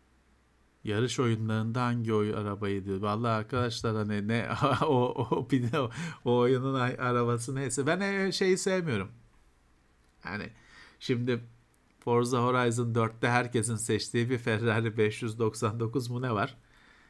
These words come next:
Ya o, o şey değil yani o, o olaya inanmıyorum ben. Hani şey daha iyi. Hani keyifli oyunda şey o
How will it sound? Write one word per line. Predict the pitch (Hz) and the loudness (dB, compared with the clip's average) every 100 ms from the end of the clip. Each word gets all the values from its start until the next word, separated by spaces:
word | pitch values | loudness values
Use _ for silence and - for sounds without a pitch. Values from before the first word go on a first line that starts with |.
| _ - | _ -4
Ya | - | -4
o, | - 254 | -2 -2
o | 196 131 120 82 131 | -4 -6 -8 -8 -4
şey | - 208 202 | 0 2 4
değil | 170 98 | 2 2
yani | 98 113 | 2 2
o, | 135 139 143 143 110 | 2 2 0 -2 -2
o | |
olaya | 143 143 135 135 | 0 2 2 2
inanmıyorum | 135 131 135 127 104 92 90 | 0 0 0 0 -2 -2 -4
ben. | 92 | -4
Hani | 98 101 101 - - _ _ _ _ _ _ - | -2 -2 -4 -6 -12 _ _ _ _ _ _ -8
şey | - 131 127 | 0 2 4
daha | 123 123 120 | 4 4 4
iyi. | 92 - - _ _ _ _ _ _ _ _ _ _ _ _ | 0 -4 -14 _ _ _ _ _ _ _ _ _ _ _ _
Hani | 113 110 | -4 -2
keyifli | - 160 180 180 226 | 6 10 10 8 6
oyunda | 180 131 131 190 | 8 6 4 2
şey | - 190 185 | 4 6 6
o | 151 147 - | 4 -2 -8